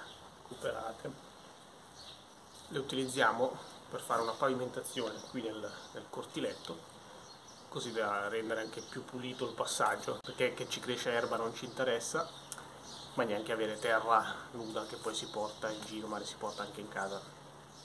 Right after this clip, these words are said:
Non è il massimo, specialmente nella brutta stagione. Quindi andiamo a posare un po' di queste lastre, così facciamo una camminata.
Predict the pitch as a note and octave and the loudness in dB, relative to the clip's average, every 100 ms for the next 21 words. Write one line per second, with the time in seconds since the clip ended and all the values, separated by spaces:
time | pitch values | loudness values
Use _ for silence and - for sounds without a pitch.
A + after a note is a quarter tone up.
0 | - A2 G#2+ A2 A2+ - A#2+ - A#2 G#2 | -6 -2 2 6 6 4 0 -2 -4 -4
1 | G2+ G2+ G2+ G2+ - - - - - - | -4 -4 -4 -6 -8 -8 -8 -6 -10 -12
2 | - A2+ G#2+ G#2+ G#2+ G#2 A2 G#2 F#2+ - | -6 -2 -2 -2 -4 -4 -4 -6 -6 -6
3 | - A2 A2+ - - - D#3 B2+ A#2 C3 | -8 -6 -4 -6 -12 -4 2 4 4 2
4 | B2+ G#2+ A2+ A2+ - - - A#2 A2 A2+ | 2 2 0 -4 -12 -14 -14 -8 -6 -6
5 | A2+ - - G2+ - C3+ C3+ A#2 A#2+ - | -8 -4 -4 -4 -4 -6 -6 -4 -4 -4
6 | G#2+ G#2+ G#2 G2 - - A2+ A2+ G2+ F#2+ | -4 -2 -4 -6 -8 -4 -4 -2 -4 -4
7 | G#2+ | 0